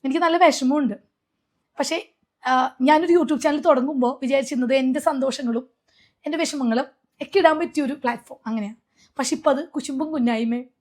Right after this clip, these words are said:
ഇപ്പൊ നിങ്ങൾ ഈ കാണുന്നില്ല, അതുപോലെ ആയിപ്പോയി. എല്ലാവരും എന്നെപ്പറ്റി ഓരോന്ന് പറഞ്ഞു ഉണ്ടാക്കുന്നു, നടക്കുന്നു.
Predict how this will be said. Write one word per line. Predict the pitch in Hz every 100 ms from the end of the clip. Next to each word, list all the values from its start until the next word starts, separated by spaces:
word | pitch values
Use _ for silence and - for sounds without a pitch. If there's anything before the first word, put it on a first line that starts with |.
| _ _
ഇപ്പൊ | 285
നിങ്ങൾ | 277 262
ഈ | 254
കാണുന്നില്ല, | 254 226 208
അതുപോലെ | 233 240 285 285
ആയിപ്പോയി. | 233 - - _ _ _ _ _ _ _ _ _ _ _ _ _ _ - - _ _ _ _ _ _ _ - - 233 - _ _ _ _ _ _ _ _ _ _ _ _ _ _ _ _ _ -
എല്ലാവരും | 254 262 330
എന്നെപ്പറ്റി | 311 - 285 302
ഓരോന്ന് | 277 254 240
പറഞ്ഞു | 277 240 226
ഉണ്ടാക്കുന്നു, | 240 226 202 233 220
നടക്കുന്നു. | 240 196 226 196 254